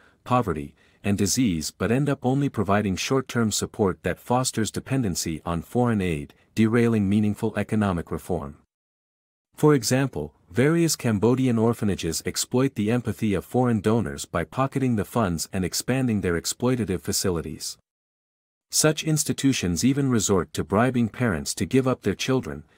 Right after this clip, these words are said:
subjecting them to terrible conditions and abuse. The Make-A-Wish Foundation exemplifies another instance of misplaced empathy. By spending thousands of dollars on fulfilling a five-year-old leukemia patient's wish to become a mini Batman,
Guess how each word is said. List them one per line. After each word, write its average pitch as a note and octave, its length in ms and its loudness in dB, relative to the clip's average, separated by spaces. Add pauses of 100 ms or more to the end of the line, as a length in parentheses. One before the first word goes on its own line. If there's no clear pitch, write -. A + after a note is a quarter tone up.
subjecting A#2 600 0
them F2 160 0
to - 100 -6
terrible A#2 460 -2
conditions F2+ 580 -2
and F#2+ 100 0
abuse. F#2+ 560 -2 (920)
The A2+ 100 4
Make-A-Wish C#3+ 560 4
Foundation G#2 680 0
exemplifies G2 840 0
another A#2 340 2
instance G#2 480 -2
of F2+ 140 -4
misplaced F#2+ 500 -2
empathy. G#2 520 -4 (920)
By A#2 140 4
spending E3 480 0
thousands C3 500 0
of F2+ 120 -4
dollars G2+ 420 2
on F#2 160 0
fulfilling A#2 500 0
a F2+ 80 -2
five-year-old B2+ 680 0
leukemia A2 540 0
patient's F#2 520 -4
wish A2+ 360 0
to A2 80 -4
become G2+ 340 0
a F#2+ 40 0
mini B2+ 280 2
Batman, D#2+ 560 -4